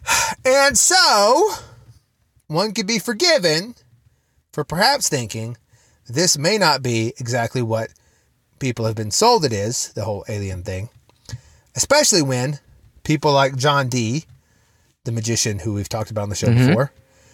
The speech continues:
Speaker 1: described his encounters with angels, quote unquote, that he summoned, as flying around in fiery little clouds.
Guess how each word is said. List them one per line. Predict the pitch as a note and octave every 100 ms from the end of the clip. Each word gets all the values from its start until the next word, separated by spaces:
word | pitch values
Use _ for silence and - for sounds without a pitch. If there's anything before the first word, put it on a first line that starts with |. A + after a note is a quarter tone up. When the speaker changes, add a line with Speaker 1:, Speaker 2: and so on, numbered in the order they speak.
| _ _ _ _ -
Speaker 1:
described | C#3+ - F3 D#3+ D3+
his | - C#4+ G#3+
encounters | F3 D#3+ D3 C#3 B2
with | B2+
angels, | A#2+ A2+ G#2+ D#3+ - - - - _ _ _ _ _
quote | - A#2
unquote, | G#2+ G#2+ G#2+ -
that | A2
he |
summoned, | G2+ A2 G2+ B2 - _ _ _ _ _ _ _ _
as | C3 C3+ - -
flying | E3 G3+ A#3
around | G#3+ F3 E3 E3 E3
in | D3
fiery | - C#3+ D3 D3 C#3
little | C3 B2
clouds. | - C3 F2 - - -